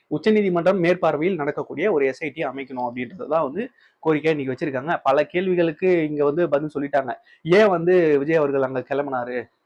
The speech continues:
அங்கேயே ஏன் இல்ல? இந்த மாதிரியான எங்கள் மீதான விமர்சனங்களை நாங்கள் வாதம் வைக்க முடியாத ஒரு சூழ்நிலையில நாங்கள் இல்லாத இடத்துல பேசி ஒரு தீர்ப்பு வந்து உயர்நீதிமன்றம் கொடுத்திருக்கு.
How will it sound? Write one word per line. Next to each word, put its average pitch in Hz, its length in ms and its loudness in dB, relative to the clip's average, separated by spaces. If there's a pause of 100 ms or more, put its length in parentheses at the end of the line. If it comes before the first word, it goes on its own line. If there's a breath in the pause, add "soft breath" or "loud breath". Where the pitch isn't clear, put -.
(100)
அங்கேயே 151 360 -2
ஏன் 156 200 -2
இல்ல? 143 360 2
இந்த 175 220 0
மாதிரியான 175 420 2
எங்கள் 208 360 2
மீதான 208 300 4
விமர்சனங்களை 175 580 -2
நாங்கள் 180 400 2
வாதம் 165 320 4
வைக்க 160 300 -4
முடியாத 156 440 2
ஒரு 151 240 0
சூழ்நிலையில 147 500 -4
நாங்கள் 143 300 -2
இல்லாத 190 380 4
இடத்துல 156 400 -4
பேசி 156 320 -6
ஒரு 147 260 -2
தீர்ப்பு 170 320 -6
வந்து 156 200 -4
உயர்நீதிமன்றம் 135 440 -6
கொடுத்திருக்கு. 135 400 -8